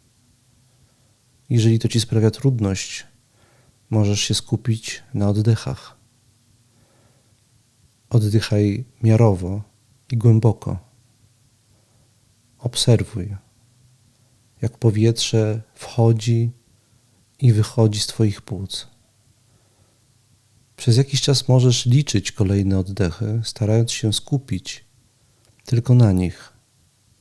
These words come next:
tylko na oddychaniu. Jeżeli ci się to nie udaje i jakieś myśli wciąż się pojawiają, staraj się je po prostu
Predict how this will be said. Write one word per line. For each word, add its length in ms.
tylko 300
na 140
oddychaniu. 720
Jeżeli 380
ci 140
się 140
to 100
nie 160
udaje 680
i 60
jakieś 380
myśli 600
wciąż 440
się 120
pojawiają, 760
staraj 420
się 140
je 120
po 140
prostu 640